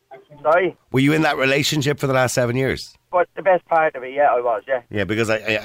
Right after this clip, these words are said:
Speaker 2: I, I'm coming down to priorities
Speaker 1: Best part
Speaker 2: again.
Speaker 1: of being homeless, like, you know.
Speaker 2: Hmm.
Speaker 1: And I wasn't down to priority because we're in couples accommodation. You're lucky if you get a bed. Couples are being separated. They're being taken away from each other. Families are being separated. This is the reality of what's happening. The country is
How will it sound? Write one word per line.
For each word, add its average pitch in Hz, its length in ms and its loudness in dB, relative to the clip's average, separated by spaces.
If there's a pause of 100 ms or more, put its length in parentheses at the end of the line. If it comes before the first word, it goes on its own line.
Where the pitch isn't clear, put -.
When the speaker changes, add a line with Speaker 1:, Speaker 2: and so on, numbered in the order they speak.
Speaker 2:
I, 107 180 -4
I'm 107 140 -2
coming 131 240 0
down 110 160 2
to 92 80 -6
priorities 101 640 2
Speaker 1:
Best - 80 2
part - 100 2
Speaker 2:
again. 78 180 0
Speaker 1:
of 60 60 -6
being 131 140 -4
homeless, 139 500 2
like, 92 160 -12 (160)
you 113 80 -6
know. 123 200 0
Speaker 2:
Hmm. - 60 -10 (220)
Speaker 1:
And 127 100 0
I - 40 4
wasn't 160 220 2
down 151 200 4
to 143 60 -14
priority 120 440 2
because 113 300 -18
we're 127 80 -14
in 160 100 -6
couples 135 320 -6
accommodation. 117 640 -2
You're 110 140 0
lucky 120 300 -2
if 104 80 -8
you 110 60 -8
get 107 180 2
a - 20 0
bed. - 240 -2
Couples 151 320 -2
are 139 60 0
being 131 280 -4
separated. 147 540 2
They're 123 100 0
being 117 200 -2
taken 147 320 -2
away 135 240 2
from 113 120 -12
each 120 240 -8
other. 123 200 2 (720)
Families 165 340 2
are 135 80 4
being 131 300 -2
separated. 123 600 2
This 180 160 -6
is 147 140 -20
the 143 60 -12
reality 127 420 0
of 110 60 0
what's 113 180 2
happening. 101 320 -2
The 107 60 -16
country 165 440 -6
is 113 120 -10